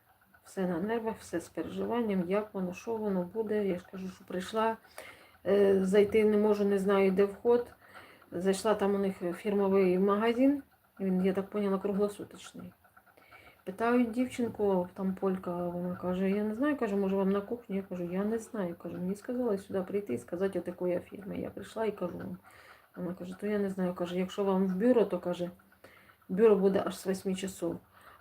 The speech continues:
А якщо до кухні, то щас, може, хтось будуть, вони з автобуса йти там всі разом і вас. Ну, автобуси я не дочекалась, жіночка, я ж кажу, полька якась йшла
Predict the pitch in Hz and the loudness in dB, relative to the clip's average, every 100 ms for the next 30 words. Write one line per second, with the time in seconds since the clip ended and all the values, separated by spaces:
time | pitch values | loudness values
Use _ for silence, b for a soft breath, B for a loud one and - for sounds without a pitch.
0 | - 196 185 - 208 196 180 170 - 113 | -6 -2 -2 -2 0 2 4 2 -2 -4
1 | 113 - - - - 190 196 233 240 - | -6 -10 -16 -12 -4 -2 -2 -4 -6 -6
2 | 175 - 180 175 - 185 - _ _ _ | -8 -4 -4 -4 -6 -8 -14 _ _ _
3 | _ _ - - - 196 190 - 185 190 | _ _ -20 -16 -6 -4 -4 -4 -6 -6
4 | - 190 - 196 190 180 175 180 180 - | -2 -2 -2 -4 -4 -6 -6 -2 -4 -4
5 | 196 - - 202 185 185 - 170 - 214 | -12 -16 -12 -8 -8 -8 -6 -8 -6 -8
6 | 175 170 175 - _ _ _ _ - - | -6 -6 -10 -18 _ _ _ _ -20 -14
7 | 175 180 185 185 226 208 202 208 214 185 | -10 -8 -8 -10 -10 -12 -12 -14 -10 -10
8 | - - _ _ _ B B B _ 233 | -10 -16 _ _ _ B B B _ 0
9 | 233 190 180 180 - 208 214 190 185 202 | 0 0 -4 -4 -4 -2 0 -2 -2 0
10 | 202 202 220 - 277 330 254 247 247 233 | 2 2 0 -4 -2 4 4 4 2 0
11 | 220 - 214 - 202 202 202 196 190 185 | -2 -4 -8 -6 -8 -8 -4 -4 -4 -6
12 | 190 190 - - 294 | -6 -10 -12 -4 -4